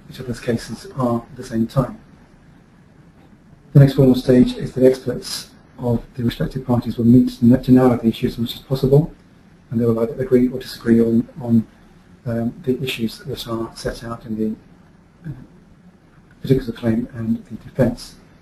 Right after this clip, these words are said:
The schedule of loss will be finalised, which sets out the claimant's claim, and we can put forward our own counter schedule to say,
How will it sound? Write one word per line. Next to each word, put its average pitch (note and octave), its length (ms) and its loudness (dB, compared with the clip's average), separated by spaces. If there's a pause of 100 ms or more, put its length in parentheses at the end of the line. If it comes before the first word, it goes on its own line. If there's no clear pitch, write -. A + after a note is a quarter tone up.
(1300)
The A#2 120 0
schedule C3 360 4
of A2+ 120 0
loss - 540 2
will B2 100 0
be A#2 120 -2
finalised, C3 580 4
which - 80 -10
sets - 260 -8
out - 120 -10
the - 60 -16
claimant's A2 340 -4
claim, A#2+ 360 2 (800)
and A#2+ 140 -2
we B2+ 80 2
can B2 180 0
put - 340 -8
forward A#2 300 0
our B2 80 0
own A#2 120 4
counter D#3 180 4
schedule A2 260 -8
to G#2+ 100 -12
say, A2 300 -4